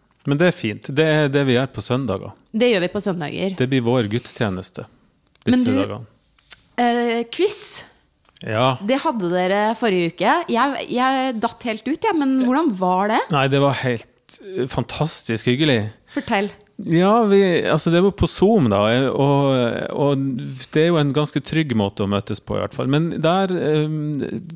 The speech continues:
Speaker 1: var det, la vi ut link på Kraftverket Sosial, så alle som hadde lyst til å være med da, de, de linka seg inn. Og vi var en tjue stykk, atten, tjue stykk, et eller annet sånt.
Speaker 2: Mm.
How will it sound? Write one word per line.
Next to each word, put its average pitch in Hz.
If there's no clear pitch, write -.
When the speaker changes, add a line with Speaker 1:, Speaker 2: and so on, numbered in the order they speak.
Speaker 1:
var 170
det, 143
la 151
vi 151
ut 139
link 185
på 123
Kraftverket 131
Sosial, 160
så -
alle 139
som 120
hadde 113
lyst 113
til 101
å 95
være 104
med 107
da, -
de, 107
de 113
linka 104
seg 104
inn. 104
Og 123
vi 147
var 214
en 190
tjue 165
stykk, -
atten, 143
tjue 147
stykk, 170
et 131
eller 135
annet 135
sånt. 240
Speaker 2:
Mm. 202